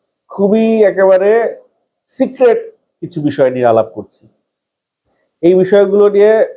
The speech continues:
সচরাচর কোনো কন্টেন্টে আলাপ হয় না। আমার কাছে একজন প্রত্যক্ষদর্শী কয়েকদিন আগে ফোন দিছে। তিনি কয়েকজন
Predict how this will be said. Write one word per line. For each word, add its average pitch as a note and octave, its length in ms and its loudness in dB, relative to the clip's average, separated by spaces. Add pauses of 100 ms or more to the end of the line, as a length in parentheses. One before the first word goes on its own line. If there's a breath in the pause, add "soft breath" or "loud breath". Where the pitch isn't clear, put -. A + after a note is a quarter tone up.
সচরাচর G3+ 760 -2
কোনো D3 320 -2
কন্টেন্টে C3 580 -4
আলাপ A#2 440 -4
হয় D3+ 280 0
না। A2+ 180 -8 (360)
আমার G#3+ 260 -2
কাছে A3 480 -2 (840)
একজন D#3 480 -2 (640)
প্রত্যক্ষদর্শী G3+ 1000 -4 (540)
কয়েকদিন B2 300 -2
আগে B2+ 220 0
ফোন E3+ 380 -4
দিছে। - 240 -12 (1300)
তিনি G#3+ 560 0
কয়েকজন F#3 600 0